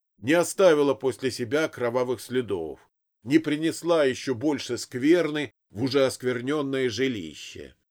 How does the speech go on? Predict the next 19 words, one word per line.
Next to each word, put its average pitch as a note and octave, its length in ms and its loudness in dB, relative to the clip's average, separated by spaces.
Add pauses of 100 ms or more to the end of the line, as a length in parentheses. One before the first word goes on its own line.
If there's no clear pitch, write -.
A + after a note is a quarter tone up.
(540)
Теперь D#3+ 420 4
уже D3+ 200 0
точно C3 580 0
нужно A#2 320 -4
уходить, G#2 680 -6 (300)
пока D3+ 260 2
не D#3+ 120 2
поздно, G2+ 680 0 (100)
пока C#3+ 240 2
ее D#3+ 240 6
никто D3+ 320 0
не D#3+ 140 2
видел F2+ 600 -6 (100)
и C#3 100 0
не D3 140 0
связал C3+ 520 0
с - 120 -10
мертвым C3 480 0
ювелиром. F2+ 920 -4